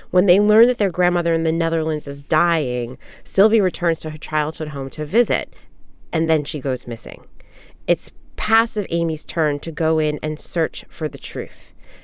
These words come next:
As she navigates encounters with relatives that she's never met before, and she also has to navigate police visits and her own identity,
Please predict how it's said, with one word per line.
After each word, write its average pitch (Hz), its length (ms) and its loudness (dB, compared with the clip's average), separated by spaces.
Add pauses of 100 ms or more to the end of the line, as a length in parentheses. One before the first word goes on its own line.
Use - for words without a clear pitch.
As 165 160 0
she 180 160 -2
navigates 185 540 0
encounters 170 540 -2
with 151 160 -8
relatives 156 380 0
that 143 140 -8
she's 143 200 -12
never 160 400 -2
met 151 340 -6
before, 131 680 -2 (600)
and 156 120 0
she 160 120 -10 (100)
also 180 280 2
has 180 100 -4
to 165 100 -6
navigate 147 480 -4
police 202 420 -4
visits 190 580 0
and 147 180 -6
her 151 180 -8
own 151 160 -2
identity, 170 720 -4